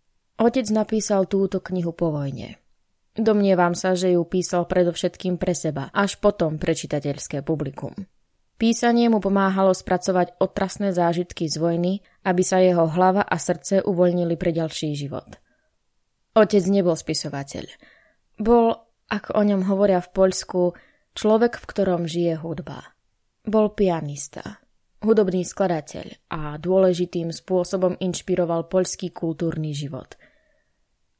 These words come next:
Otec žil pre hudbu a vďaka hudbe prežil. Pokiaľ ide o život a tvorbu Vladislava Špilmana, mimo tejto knihy a jej sfilmovania Romanom Polanským,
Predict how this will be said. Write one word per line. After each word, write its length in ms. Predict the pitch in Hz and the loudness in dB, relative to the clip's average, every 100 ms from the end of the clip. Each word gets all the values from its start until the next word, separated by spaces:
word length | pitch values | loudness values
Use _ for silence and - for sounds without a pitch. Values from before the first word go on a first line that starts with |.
| _ _ _ _ | _ _ _ _
Otec 320 | 226 226 220 | 0 0 2
žil 320 | 190 180 208 185 | 0 2 2 2
pre 160 | 185 | 0
hudbu 560 | 180 180 165 190 214 - | 0 -2 -2 -4 -4 -4
a 160 | 180 | -4
vďaka 320 | 165 170 165 160 | -2 -4 -4 -6
hudbe 320 | 160 151 147 | -4 -6 -6
prežil. 400 | 147 139 147 - - _ _ _ _ _ _ _ _ _ _ _ _ _ _ - | -8 -10 -12 -18 -20 _ _ _ _ _ _ _ _ _ _ _ _ _ _ -4
Pokiaľ 280 | 214 220 220 | 2 4 4
ide 240 | 262 247 247 | 2 4 4
o 80 | 214 | 4
život 400 | 220 202 196 - | 2 4 4 2
a 160 | 185 175 | 0 0
tvorbu 560 | 175 180 202 175 180 | 0 2 4 4 0
Vladislava 640 | 170 190 185 185 190 175 170 | 4 4 2 0 0 2 0
Špilmana, 800 | - - 202 196 170 165 185 - - | -2 0 2 2 0 -2 -4 -6 0
mimo 240 | 208 196 180 | 2 4 4
tejto 320 | 185 175 175 | 2 2 0
knihy 480 | 190 190 196 202 - | 0 0 2 0 -2
a 160 | 190 | 0
jej 240 | 180 175 170 | 4 4 2
sfilmovania 720 | - 196 190 185 180 180 170 | 2 2 2 2 2 2 2
Romanom 480 | 180 185 180 170 170 | 2 2 2 0 2
Polanským, 800 | 185 180 180 - - 202 202 | 4 4 2 -2 -2 0 0